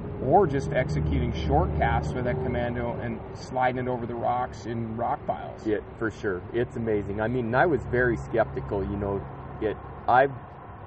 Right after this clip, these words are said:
Speaker 2: enjoyed Skagit casting. I like it. I was, when these Commando heads came out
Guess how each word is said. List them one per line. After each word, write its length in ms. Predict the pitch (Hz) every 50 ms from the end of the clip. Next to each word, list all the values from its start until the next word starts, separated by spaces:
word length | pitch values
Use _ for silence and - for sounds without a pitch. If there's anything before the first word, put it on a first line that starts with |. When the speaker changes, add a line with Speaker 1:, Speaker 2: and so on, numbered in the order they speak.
| - - -
Speaker 2:
enjoyed 640 | 131 120 110 95 - 120 127 120 123 123 127 117
Skagit 560 | - - - - 127 113 110 120 113 - 120 - - -
casting. 520 | - 110 95 95 - - - 117 107 123 139 - - - - - - - - -
I 80 | 104
like 400 | 101 92 95 101 104 117 117 -
it. 120 | 143 - - - - - -
I 140 | 107 110
was, 120 | 107 107 101 98 - - -
when 160 | 113 107 107
these 200 | 110 120 131 127
Commando 580 | - - 120 107 110 110 113 120 123 120 117 113
heads 320 | 113 117 107 107 - - - -
came 240 | - 110 107 104 104
out 240 | 107 107 107 107